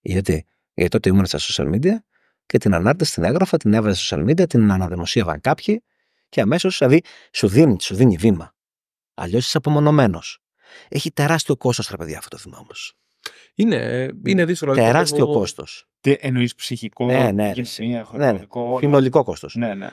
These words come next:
Speaker 1: Καλά, μια φορά έχω πει και να σκοτωθώ και σταμάτησα τελείως,
Speaker 3: <laughs>
Speaker 1: γιατί ήμουνα με το κινητό στο χέρι, ας πούμε, οδηγούσα και ήταν, δηλαδή, γινόμαστε παράλογα όντα.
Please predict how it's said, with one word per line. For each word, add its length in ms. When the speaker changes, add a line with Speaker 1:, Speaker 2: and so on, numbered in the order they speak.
Speaker 1:
Καλά, 180
μια 120
φορά 180
έχω 120
πει 140
και 100
να 40
σκοτωθώ 400
και 100
σταμάτησα 320
τελείως, 460
Speaker 3:
<laughs> 220
Speaker 1:
γιατί 320
ήμουνα 300
με 60
το 80
κινητό 280
στο 120
χέρι, 280
ας 120
πούμε, 120
οδηγούσα 640
και 120
ήταν, 380
δηλαδή, 280
γινόμαστε 440
παράλογα 540
όντα. 300